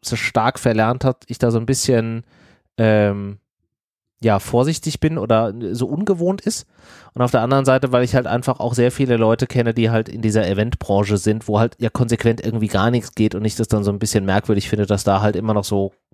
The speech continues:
ja, Vorzugsbehandlung will ich jetzt nicht sagen, aber einfach mehr Lobbyarbeit dort passiert als an anderer Stelle. Das ist immer so ein bisschen, äh.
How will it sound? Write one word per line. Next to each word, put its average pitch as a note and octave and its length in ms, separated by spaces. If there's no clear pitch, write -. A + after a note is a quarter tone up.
ja, F#3+ 220
Vorzugsbehandlung B2 800
will A#2+ 80
ich A#2+ 80
jetzt B2+ 140
nicht B2 120
sagen, A#2 180
aber B2 200
einfach B2 300
mehr B2 260
Lobbyarbeit A#2 680
dort A2+ 240
passiert A2+ 400
als G2+ 160
an F#2 120
anderer E2+ 320
Stelle. D#2+ 280
Das F2 240
ist - 160
immer F2+ 180
so E2+ 80
ein E2 80
bisschen, E2 300
äh. E2+ 180